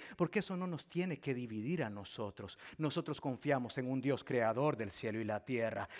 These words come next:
Nosotros no confiamos en las personas. Si bien oramos por ellas,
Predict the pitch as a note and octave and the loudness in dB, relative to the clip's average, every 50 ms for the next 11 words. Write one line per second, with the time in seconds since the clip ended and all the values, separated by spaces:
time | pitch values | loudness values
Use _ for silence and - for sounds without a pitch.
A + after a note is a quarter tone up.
0 | - E3+ E3+ D#3+ - G3 F3 G3+ G3 E3 F3+ G3+ G3 - F#3 E3 C#3+ C3+ - - | -2 0 2 2 2 2 2 2 2 2 2 0 0 0 0 0 0 0 -4 -4
1 | - F3+ G#3+ A3+ A#3 A3 D#3 A#2+ - - A#2+ A2+ A2 G#2 - - - B2+ A2+ G#2+ | 0 2 4 6 6 4 2 0 -2 -2 -2 0 0 -2 -2 0 2 2 2 2
2 | - - - F3 D3 A#2+ G#2+ - - - E3 D3+ C3+ F#3 A3 G#3 F#3 D#3 D3+ E3+ | 2 4 4 6 6 6 4 0 0 2 2 2 4 6 4 6 6 8 10 12
3 | F#3+ G#3 G3+ F3 D#3 - - - D3+ D3 F3+ A3 G3+ D3+ C3+ A#2 A2 - | 12 10 10 8 2 0 2 4 6 8 10 10 10 8 6 4 -2 -4